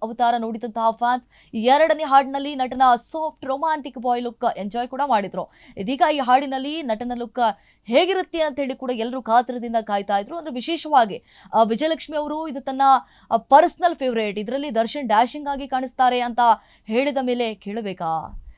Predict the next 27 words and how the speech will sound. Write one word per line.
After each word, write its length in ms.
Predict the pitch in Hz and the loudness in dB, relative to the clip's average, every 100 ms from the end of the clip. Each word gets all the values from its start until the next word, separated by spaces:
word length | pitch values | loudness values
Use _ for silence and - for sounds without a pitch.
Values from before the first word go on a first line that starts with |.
| - | -12
ಸ್ವತಃ 380 | 214 240 302 294 | -4 2 4 4
ವಿಜಯಲಕ್ಷ್ಮಿ 520 | 254 320 349 - 320 | 2 -2 -2 -4 -4
ಅವರೇ 180 | 320 311 | -2 -2
ದರ್ಶನ್ 340 | 269 262 302 | -2 -2 -6
ಲುಕ್ 180 | 269 - | -8 -8
ಬಗ್ಗೆ 200 | 247 240 | -6 -6
ಹಾಡಿ 400 | 226 240 330 320 | -4 0 0 0
ಹೊಗಳಿದ್ದಾರೆ. 640 | 247 226 196 196 185 185 | -4 -6 -2 0 0 -2
ಈ 80 | 214 | -4
ರೀತಿಯಾಗಿ 400 | 277 277 302 285 | -8 -2 0 0
ವಿಶೇಷವಾಗಿ 580 | 233 226 320 294 302 269 | -2 -8 -10 -2 -2 -2
ಹೇಳಿದ್ದಾರೆ 480 | 254 254 220 185 175 - - - | -4 0 0 0 -2 -10 -20 -8
ಅಂತಂದ್ರೆ 320 | 247 330 339 | -6 -4 -2
ಎನ್-, 320 | 285 285 302 269 | -2 -2 -4 -4
ಎಲ್ರಿಗೂ 320 | 320 359 349 | -2 -4 -4
ಕೂಡ 160 | 320 294 | -2 -2
ಖಂಡಿತವಾಗಿ 640 | 285 269 277 262 262 247 | -2 -6 -4 2 2 2
ಒಂದು, 340 | 285 320 311 269 - - - | -10 -4 0 0 -2 -8 -2
ಆ, 80 | 233 | -2
ಕ್ಯೂರಿಯಾಸಿಟಿ 600 | - 233 277 294 277 294 | -2 6 8 8 2 -10
ಕೂಡ 180 | 302 285 | -2 -2
ಬಿಲ್ಡ್ 260 | 233 262 311 | 0 2 6
ಆಗಿತ್ತು. 720 | 277 254 233 247 226 226 _ _ | 6 6 -4 -6 -6 -8 _ _
ಅವ್ರು 140 | 202 226 | -4 4
ಹಾಕಿರುವಂತಹ 540 | 233 247 262 254 247 | 4 2 -6 -2 0
ಪೋಸ್ಟ್ 340 | 240 311 330 294 | 0 -2 -4 -4
ನೋಡಿ, 340 | 262 254 | -4 -4